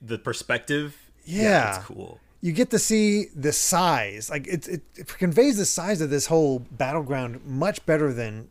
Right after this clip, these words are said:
Speaker 2: anything we've seen up to this point. Like, how wide it is,
Speaker 1: Yeah.
Speaker 2: where everybody is placed in relation to each other. It works so well.
Speaker 1: Yeah, and, and it's intimidating, too, 'cause it's, it's like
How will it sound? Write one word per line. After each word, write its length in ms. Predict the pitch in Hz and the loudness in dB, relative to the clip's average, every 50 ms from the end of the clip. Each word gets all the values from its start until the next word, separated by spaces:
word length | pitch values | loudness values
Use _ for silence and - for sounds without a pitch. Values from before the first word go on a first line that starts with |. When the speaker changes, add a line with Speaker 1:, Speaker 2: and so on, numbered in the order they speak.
| _ - | _ -12
Speaker 2:
anything 340 | - 151 180 185 147 160 147 | -6 -2 0 0 0 0 0
we've 180 | 139 135 131 - | 0 0 0 0
seen 160 | - 147 143 | 0 0 0
up 120 | 139 113 | 0 -2
to 60 | - 117 | -2 -6
this 140 | 110 107 | -8 -8
point. 280 | - - 123 113 107 101 | -8 -8 -6 -6 -6 -6
Like, 160 | 104 107 - | -6 -8 -6
how 160 | - 123 113 | -4 -6 -4
wide 300 | 104 104 123 156 185 190 175 | -4 -2 0 2 2 2 2
it 100 | 165 160 | 2 2
is, 320 | 170 165 160 160 147 - - | 2 2 2 2 0 -2 -8
Speaker 1:
Yeah. 80 | - - - - - | -18 -20 -20 -16 -4
Speaker 2:
where 240 | 127 131 151 165 175 | 2 6 6 8 8
everybody 320 | 156 143 135 147 143 139 | 6 4 2 2 2 2
is 100 | 131 123 | 2 0
placed 340 | - - - 139 135 - - | -4 -4 -4 -2 -2 -2 -4
in 120 | 123 117 107 | -10 -14 -12
relation 480 | 107 107 113 147 180 180 - 185 170 | -10 -6 -4 -2 -2 0 -2 -2 -4
to 140 | - 170 170 | -4 -2 -4
each 160 | 165 151 - | -4 -2 -2
other. 340 | 165 156 151 160 156 147 - - - - - - - _ _ _ _ - | -2 0 0 0 0 -2 -4 -6 -20 -20 -20 -20 -20 _ _ _ _ -4
It 320 | 175 175 170 170 - - _ _ _ _ _ _ _ - | -2 0 0 0 -2 -4 _ _ _ _ _ _ _ -8
works 540 | 170 156 151 143 233 214 226 175 - - - | -4 -4 0 4 6 8 8 6 4 2 -2
so 480 | - - - - - - 160 165 180 | -2 -2 -4 -6 -6 0 2 2 4
well. 560 | 180 156 151 151 143 120 104 95 92 95 98 _ _ _ _ _ _ _ _ _ _ _ _ _ - | 4 4 4 4 4 4 2 -2 -6 -10 -12 _ _ _ _ _ _ _ _ _ _ _ _ _ -6
Speaker 1:
Yeah, 180 | 117 107 95 - | -4 -4 -2 0
and, 160 | 135 165 175 - | 0 -2 0 2
and 100 | 202 220 | 2 2
it's 120 | 262 247 - | 2 2 0
intimidating, 520 | 226 - 240 254 330 170 139 107 101 92 | 0 4 4 4 4 4 2 0 -2 -6
too, 160 | - - - | -4 -4 -4
'cause 240 | - - 127 110 98 | -2 -4 -8 -6 -6
it's, 240 | 110 117 101 - - | -6 -6 -6 -6 -6
it's 140 | 120 117 - | -6 -2 -2
like 260 | 160 - - - - | -2 -4 -4 -12 -18